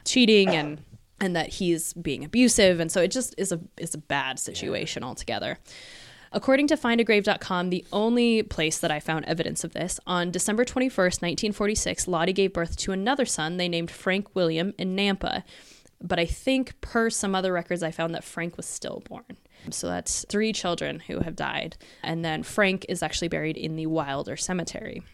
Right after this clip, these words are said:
Speaker 1: By nineteen forty-seven, Vivian's drinking and abuse became too much to handle, and the couple's divorce was finalized on October first.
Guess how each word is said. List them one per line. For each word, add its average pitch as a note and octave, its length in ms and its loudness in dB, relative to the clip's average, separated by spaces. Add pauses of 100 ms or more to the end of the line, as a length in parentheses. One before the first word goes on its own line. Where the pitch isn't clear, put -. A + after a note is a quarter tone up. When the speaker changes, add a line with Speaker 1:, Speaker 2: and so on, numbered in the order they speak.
(440)
Speaker 1:
By G#3 120 6
nineteen B3 280 6
forty-seven, A3+ 560 2
Vivian's F#3 380 -2
drinking F#3 340 -2
and - 80 -4
abuse E3+ 380 -2
became F3 380 0
too F3 240 -6
much F3+ 260 -6
to - 80 -6
handle, D3 420 -4
and E3 180 -6
the E3 60 -4
couple's G#3+ 380 -4
divorce F3 420 -2
was G#3+ 140 -6
finalized D#3 640 -4
on E3 140 -6
October - 460 -6
first. - 580 -10